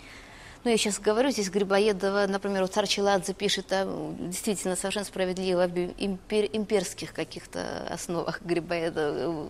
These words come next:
того, что писал Грибоедов о Грузии. Но, в общем, это орел романтичности. Но из русскоязычных, ну, были в двадцатом веке какие-то, какая-то очень средняя волна,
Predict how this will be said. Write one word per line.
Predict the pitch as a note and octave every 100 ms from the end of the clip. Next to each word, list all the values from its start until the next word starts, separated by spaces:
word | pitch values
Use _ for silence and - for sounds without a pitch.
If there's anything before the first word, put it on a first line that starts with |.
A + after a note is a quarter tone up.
| -
того, | - F3+
что | - F3
писал | - F3+
Грибоедов | F3 G3 A#3+ C4+ A3+
о | F3
Грузии. | E3 E3 E3 - - - - -
Но, | A3+
в | A3+
общем, | C#4 C#4
это | B3+ C4 B3 - - G3+
орел | G#3 C4 B3+
романтичности. | A#3 A#3+ A3+ F#3 - - - - - - - - -
Но | E3+
из | E3+ E3+
русскоязычных, | C4+ E4 - G#3+ G3 F3+ - D#3+ - - -
ну, | A#3
были | A#3+ G3 C4+ B3+ A#3+
в | A#3 G#3+ G#3
двадцатом | G3+ A3+ - A#3+ A#3 G#3+
веке | A3+ B3+ B3
какие-то, | G3+ G3+ - A#3+ A#3+ - A3
какая-то | G#3 G#3 - B3 B3
очень | A3+ C4 C4 B3
средняя | - A3+ B3 A#3+ A3+
волна, | G#3 G#3 G#3 G#3+ G#3+ G#3+ G#3+